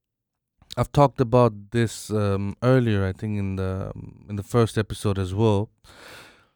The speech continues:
So you, you, you, when you are, when you are telling a story and when you are living your life and when you are, um, when you are a stand-up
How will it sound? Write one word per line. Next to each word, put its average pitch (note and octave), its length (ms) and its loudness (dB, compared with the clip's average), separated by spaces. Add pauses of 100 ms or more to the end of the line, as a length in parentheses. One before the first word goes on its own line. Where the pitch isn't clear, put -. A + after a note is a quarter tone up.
(800)
So F3+ 140 6
you, F3 260 0
you, E3+ 300 4
you, D#3+ 320 4
when D#3 520 4
you G3 300 6
are, G#3+ 160 6 (180)
when C#3 300 0
you D#3+ 160 4
are F3 80 4
telling D3+ 500 2
a C#3 60 2
story B2 840 2
and A#2 260 0
when A2+ 260 2
you B2 300 2
are B2 100 6
living A2+ 380 0
your A2 180 2
life A2 600 0
and G#2 180 -2
when G#2+ 300 -2
you A2+ 400 0
are, G2+ 880 0
um, D2+ 260 -14 (2250)
when A2+ 180 0
you C3+ 160 6
are B2+ 100 4
a A#2 80 2
stand-up A2+ 640 0